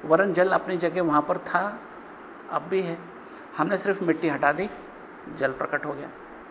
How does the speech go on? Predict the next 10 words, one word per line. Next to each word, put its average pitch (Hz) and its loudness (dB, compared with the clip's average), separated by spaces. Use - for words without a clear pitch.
मटका 143 6
फोड़ 165 4
दिया, 180 2
महान 139 2
आकाश 151 4
और 156 0
घटाकाश 139 2
एक 147 -6
हो 143 -4
गए। 127 -8